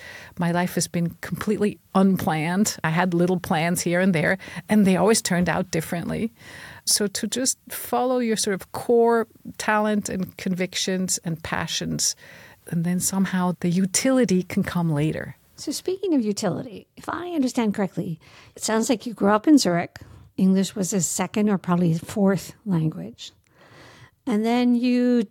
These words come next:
Speaker 2: chose diplomacy and somehow ended up in New York City in the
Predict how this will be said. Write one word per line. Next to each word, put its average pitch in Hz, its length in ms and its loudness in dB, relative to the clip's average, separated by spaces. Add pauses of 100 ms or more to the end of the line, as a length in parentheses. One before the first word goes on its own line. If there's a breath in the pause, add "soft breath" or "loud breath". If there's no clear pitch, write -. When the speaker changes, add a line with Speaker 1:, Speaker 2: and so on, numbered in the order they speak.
Speaker 2:
chose 214 640 2
diplomacy 247 720 2
and 196 100 4
somehow 220 480 2
ended 220 300 2
up 247 160 -2
in 214 80 2
New 214 120 2
York 226 160 0
City 262 500 0
in 220 320 0
the 226 460 0